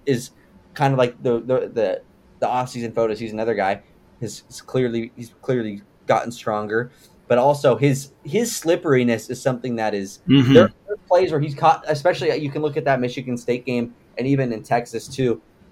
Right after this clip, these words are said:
Speaker 1: where he'll catch the ball maybe, you know, three yards past the line of scrimmage and he'll have a host of defenders around him, but he'll be able to slide off all three of them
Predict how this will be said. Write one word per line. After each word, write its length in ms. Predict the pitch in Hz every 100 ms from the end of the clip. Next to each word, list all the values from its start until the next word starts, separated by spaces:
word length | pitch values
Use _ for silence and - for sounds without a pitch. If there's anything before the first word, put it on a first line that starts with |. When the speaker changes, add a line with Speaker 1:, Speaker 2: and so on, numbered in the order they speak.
| -
Speaker 1:
where 240 | 120 120
he'll 200 | 113 143
catch 320 | 139 147 147
the 80 | 135
ball 220 | 127 127
maybe, 320 | 123 120 117 113
you 80 | 120
know, 80 |
three 360 | 104 123 135 131
yards 360 | 127 123 117 -
past 320 | 117 113 -
the 40 |
line 180 | 131 117
of 80 | 110
scrimmage 520 | - 139 131 123 - _ _ _
and 200 | 120 120
he'll 120 | 110 117
have 240 | 117 110
a 60 | 107
host 280 | 117 113
of 80 | 120
defenders 540 | 110 113 110 104 98 104
around 260 | 117 123
him, 100 | 123
but 100 | 117
he'll 100 | 120
be 140 | 127 151
able 180 | 151 139
to 80 |
slide 320 | - 131 123 127
off 200 | 123 -
all 180 | 120 120
three 300 | - 120 120
of 80 | 107
them 280 | 101 98